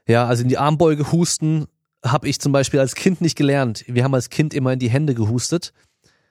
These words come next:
Und erst als ich in der Kindersportschule war und einen Kurs gemacht hab mit den kleinen Kids, mit den Kindergartenkindern,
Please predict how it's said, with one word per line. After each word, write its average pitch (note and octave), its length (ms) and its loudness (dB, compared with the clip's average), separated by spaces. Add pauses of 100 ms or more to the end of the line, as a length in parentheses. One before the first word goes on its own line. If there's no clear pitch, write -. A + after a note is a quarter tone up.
(120)
Und A#2+ 160 0
erst A#2+ 180 0
als B2+ 120 0
ich A#2 80 -2
in A#2 60 2
der A2 60 -4
Kindersportschule B2 720 0
war A2 220 -2
und C3 80 -4
einen A#2 100 -2
Kurs E3 240 0
gemacht A#2 240 -4
hab A2+ 100 -2
mit A2 100 0
den G#2+ 60 -4
kleinen A#2 260 0
Kids, - 280 -4
mit A#2+ 80 0
den A2+ 80 -2
Kindergartenkindern, A2+ 840 -2